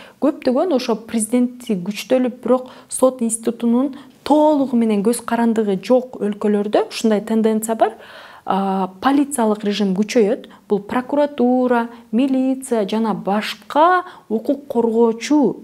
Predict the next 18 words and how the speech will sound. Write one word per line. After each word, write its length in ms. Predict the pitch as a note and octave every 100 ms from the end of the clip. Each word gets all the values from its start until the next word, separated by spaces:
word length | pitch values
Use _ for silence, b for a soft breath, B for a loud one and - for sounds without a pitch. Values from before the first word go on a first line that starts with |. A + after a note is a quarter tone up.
| -
институттардын 920 | - A3 - - G#3+ - G3 G3 F4 B4 B B
ыйгарым 460 | - A3+ B3 A3+ G3+
укуктары 480 | G#3+ - G3 F3+ E3+
күчөлөт, 640 | F3+ A3 C#4 G3+ G#3 - - B B -
тергөө 460 | C4+ C#4+ A3 F#3+
институту 440 | G3+ - C4 C4+ B3
күчөлөт, 480 | C4+ C#4 C4+ C#4 - B B B B
надзор 500 | G#3+ A3+ F#3 G3+ G3
институту, 520 | A3+ A3+ - C4+ C#4+
контролдоо 520 | C#4 A#3 A#3 A#3+ G#3+
институттары 480 | G3+ G3+ - G#3 F#3+
күчөлөт, 540 | F3 G3+ A#3+ E4+ - B B
а 240 | - F#3+ F#3+
сот 720 | - - C4+ D#4+ - - - B B B B
ошол 440 | - G#3 A3+ G3 E3+
көбүнчө 600 | A#3+ C#4 C4 A#3 B3 B3 -
тергөөнүн 720 | B3 A#3+ A3 F#3+ G#3 F4 - B B B
чечиминин 840 | - B3 - A#3+ G3+ F#3+ B3+ G4+